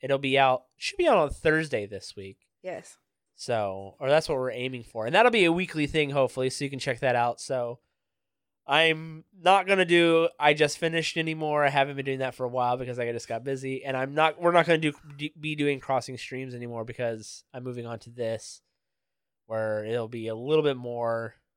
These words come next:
Speaker 1: um, on my end. I'm producing it and editing it, so.
Speaker 2: Yeah.
Speaker 1: But I'm excited. Hopefully it will,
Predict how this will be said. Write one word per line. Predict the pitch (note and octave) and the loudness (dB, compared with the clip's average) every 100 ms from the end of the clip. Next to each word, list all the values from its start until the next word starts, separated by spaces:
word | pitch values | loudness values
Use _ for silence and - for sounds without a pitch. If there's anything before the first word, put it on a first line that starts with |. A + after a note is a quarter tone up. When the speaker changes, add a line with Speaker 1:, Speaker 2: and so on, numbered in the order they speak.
| _ _ - | _ _ -14
Speaker 1:
um, | A2 G#2+ G#2 G#2 G#2 _ _ _ _ _ _ _ | -10 -8 -10 -14 -20 _ _ _ _ _ _ _
on | A#2 A2 | -12 -8
my | G#2+ G#2+ | -8 -8
end. | G#2 G2 A2 _ _ | -10 -12 -16 _ _
I'm | A#2 B2 _ | -20 -20 _
producing | B2 A#2 A#2 A2+ G#2 | -12 -10 -10 -12 -14
it | G2+ A#2 | -16 -20
and | G2+ A2 _ _ _ _ _ | -20 _ _ _ _ _ _
editing | A2+ A2+ G#2+ G#2 | -6 -4 -6 -10
it, | G2+ - | -14 -16
so. | - A2 G#2 G#2 A#2 _ _ _ _ _ _ _ - | -16 -14 -14 -18 -20 _ _ _ _ _ _ _ -10
Speaker 2:
Yeah. | A#3 D#4+ | -8 -4
Speaker 1:
But | D#3+ | 0
I'm | A#3 | 2
excited. | B3+ - C#4+ G3+ C#3 | 2 4 4 4 4
Hopefully | G3+ G3 G#3 F3+ F3 | 2 2 2 4 2
it | D#3 | 0
will, | D#3+ D#3 D#3 D3 | 2 2 2 0